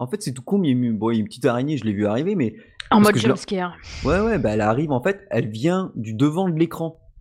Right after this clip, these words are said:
Speaker 2: Ah non.
Speaker 1: C'est, elle, elle vient pas de derrière, euh, réellement de derrière. Elle vient de le, en fait, comme si elle venait de, de toi vers, euh, le personnage. Alors, comme c'est en deux D, tu t'attends que les ennemis, ils ne viennent que de gauche-droite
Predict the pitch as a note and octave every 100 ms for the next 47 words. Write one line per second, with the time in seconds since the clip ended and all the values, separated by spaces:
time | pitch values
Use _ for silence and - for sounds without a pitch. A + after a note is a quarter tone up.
0 | - _ - A#3+ G3+ F3+ F#3+ E3+ C3 A2+
1 | B2 G#2+ A#2+ C3 A2+ G#2+ C3 D#3+ F3 -
2 | _ _ _ - A2 G#2+ B2 C3 C3 E3
3 | D3+ D3 A#2 A2+ C#3+ A#2+ A2+ G#2+ G#2 G2+
4 | F2 B2+ B2+ A#2+ B2+ G#2+ A2+ G#2 G#2+ G2
5 | G2+ A2 - - - G2 G2+ - D3 D#3
6 | A2 A#2+ C#3+ A#2+ A2+ G#2 G2+ G#2+ B2 D#3
7 | C3+ G#2+ - B2 - A#2+ A#2 B2+ E3 E3
8 | - - G#2 B2 B2+ G#2 G2+ G2+ A2+ A2
9 | B2+ C3+ A#2 G2+ A2+ A2 B2+ G#2 G#2 G#2+
10 | A2+ G#2 A#2+ D3+ -